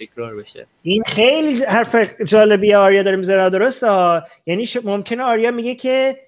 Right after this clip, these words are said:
Speaker 2: ما اگه بیایم اینجا قضاوت بکنیم که این کار درسته، این قضاوت ما همین، یعنی ما که تو قایق نیستیم،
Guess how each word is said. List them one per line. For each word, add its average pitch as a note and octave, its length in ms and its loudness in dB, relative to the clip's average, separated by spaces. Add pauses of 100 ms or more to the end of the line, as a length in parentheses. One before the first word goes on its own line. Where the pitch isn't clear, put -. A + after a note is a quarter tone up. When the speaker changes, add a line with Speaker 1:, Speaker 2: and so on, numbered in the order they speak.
(240)
Speaker 2:
ما G3 200 2
اگه C4 240 2
بیایم C4 300 0
اینجا A3+ 300 -4
قضاوت A3 520 0
بکنیم E3 720 -6
که G3 100 -6
این G3 180 -4
کار F#3 320 -2
درسته، F3 1080 -2 (360)
این A#3+ 220 -6
قضاوت G3+ 720 2
ما G#3 400 0
همین، A3 320 -4
یعنی G3+ 220 -2
ما G3+ 220 -4
که A#3+ 100 -10
تو A3 100 -16
قایق F#3+ 400 0
نیستیم، F#3 720 -8